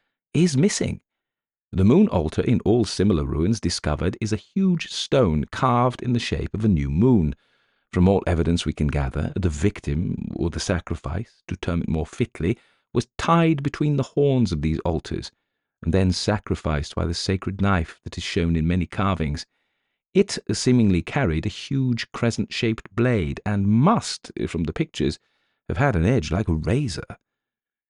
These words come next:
In most cases, the altar is found in the exact centre of the dancing ring. There has been intensive search made for the one at Humbledon, but so far without satisfaction.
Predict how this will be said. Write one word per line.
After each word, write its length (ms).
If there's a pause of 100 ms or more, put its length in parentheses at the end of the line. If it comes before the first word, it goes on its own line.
(120)
In 160
most 280
cases, 440
the 180
altar 300
is 160
found 480
in 120
the 120
exact 500
centre 680
of 100
the 80
dancing 540
ring. 240 (680)
There 240
has 280
been 200
intensive 600
search 480
made 340
for 120
the 80
one 180
at 100
Humbledon, 500 (400)
but 140
so 200
far 380
without 380
satisfaction. 840